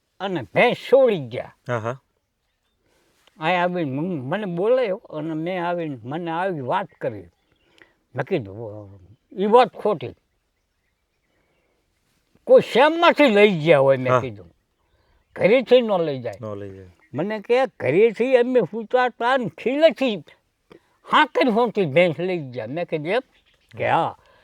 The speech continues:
Speaker 1: મેં કીધું, "બાપાને કહો."
Speaker 2: હા.
Speaker 1: અને બાપા ભેંસ ન લાવે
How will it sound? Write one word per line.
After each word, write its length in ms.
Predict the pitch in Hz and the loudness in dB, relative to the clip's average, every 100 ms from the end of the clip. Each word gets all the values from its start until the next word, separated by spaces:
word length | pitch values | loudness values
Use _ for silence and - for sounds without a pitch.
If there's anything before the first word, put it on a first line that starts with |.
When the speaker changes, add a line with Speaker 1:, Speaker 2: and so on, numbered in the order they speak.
| _ _ - | _ _ -6
Speaker 1:
મેં 140 | 202 | -4
કીધું, 200 | 214 165 | -2 0
"બાપાને 480 | 165 247 - 277 233 | 2 2 4 4 4
કહો." 240 | 220 202 - _ - | 2 2 0 _ -8
Speaker 2:
હા. 220 | 120 107 _ _ _ _ _ _ _ _ _ _ _ _ _ _ _ _ _ _ | -6 -6 _ _ _ _ _ _ _ _ _ _ _ _ _ _ _ _ _ _
Speaker 1:
અને 220 | 131 117 | -12 -6
બાપા 380 | 143 214 214 180 | 2 4 4 2
ભેંસ 340 | 113 185 226 | 4 4 4
ન 80 | 196 | 2
લાવે 520 | 240 277 294 254 180 | 6 8 8 6 4